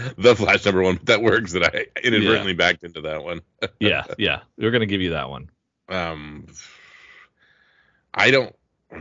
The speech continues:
Speaker 1: Fantastic Four?
Speaker 2: Fantastic Four number one is, um, thirteen.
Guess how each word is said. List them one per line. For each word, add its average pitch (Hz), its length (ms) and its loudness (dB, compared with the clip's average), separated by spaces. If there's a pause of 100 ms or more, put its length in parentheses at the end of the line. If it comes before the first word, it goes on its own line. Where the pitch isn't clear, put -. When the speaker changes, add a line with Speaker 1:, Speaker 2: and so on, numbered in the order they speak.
(120)
Speaker 1:
Fantastic 113 600 -2
Four? 110 380 -4 (760)
Speaker 2:
Fantastic 156 500 0
Four 156 840 2
number 139 260 -2
one 123 640 0
is, 107 380 0
um, 98 360 2
thirteen. 107 1000 -4